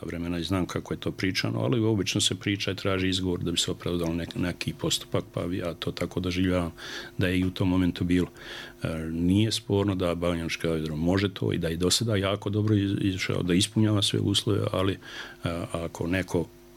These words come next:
sa svojim političkim utjecajem ili bilo kojim drugim, e, ovaj, da nalog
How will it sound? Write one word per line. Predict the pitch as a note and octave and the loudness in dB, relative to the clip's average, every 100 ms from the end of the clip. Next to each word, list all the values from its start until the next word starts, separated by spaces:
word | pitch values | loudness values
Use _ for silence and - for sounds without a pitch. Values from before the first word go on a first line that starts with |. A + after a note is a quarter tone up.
| - - | -8 -2
sa | - | 0
svojim | F2 G2+ G2 | 2 2 2
političkim | - G2 A#2 G#2+ - F2+ | 2 2 2 2 0 0
utjecajem | F2 F#2 - F2 F#2+ | -2 -4 -6 -4 -4
ili | F2 | -2
bilo | F2 F#2+ F2+ | 0 0 0
kojim | G2+ F2 | 0 2
drugim, | G2 F#2 E2+ - | 2 2 2 -2
e, | - E2 D#2+ - F2+ | -6 -4 -4 -4 -4
ovaj, | F2+ E2 D#2+ E2+ - - - | -4 -4 -4 -4 -6 -8 -8
da | F#2+ F#2+ G#2+ | -2 0 2
nalog | G2 F#2+ F#2+ | 0 0 -2